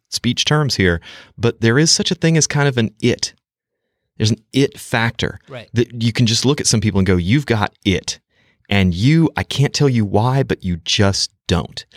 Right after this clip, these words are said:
Speaker 1: And it's not just physical attractiveness. And it's
Speaker 2: Right.
Speaker 1: not just uh, erudite speaking. I mean, Ob-, Obama had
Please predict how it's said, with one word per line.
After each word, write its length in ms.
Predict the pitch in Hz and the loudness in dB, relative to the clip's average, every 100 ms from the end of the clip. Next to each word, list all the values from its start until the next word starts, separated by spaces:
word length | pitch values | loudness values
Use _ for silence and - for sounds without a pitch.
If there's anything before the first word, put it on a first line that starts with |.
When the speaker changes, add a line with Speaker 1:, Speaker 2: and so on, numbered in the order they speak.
| - - | -12 -2
Speaker 1:
And 140 | 123 | 0
it's 180 | - - | 0 2
not 360 | 127 151 165 - | 2 2 0 -2
just 260 | 107 - | -4 -4
physical 380 | 98 90 - 87 | -4 -4 -4 -6
attractiveness. 720 | 82 98 82 - - - - - - | -4 -6 -6 -10 -14 -12 -12 -12 -10
And 160 | - 107 | -2 0
it's 200 | 107 - | 0 2
Speaker 2:
Right. 120 | 196 | 2
Speaker 1:
not 220 | 117 151 | 2 0
just 380 | - 113 - - - - _ _ 110 | 2 2 0 -4 -12 -20 _ _ -4
uh, 240 | 107 90 - | -4 -4 0
erudite 520 | 113 113 101 95 90 | 2 4 2 0 0
speaking. 560 | - 98 87 - - - _ _ | -2 -2 -4 -6 -10 -18 _ _
I 40 | 110 | -2
mean, 120 | 113 | 0
Ob-, 220 | 113 117 92 | 0 -4 -6
Obama 680 | 117 123 123 120 131 123 92 | -10 -2 0 2 2 2 0
had 500 | 104 104 95 82 | 0 0 0 -2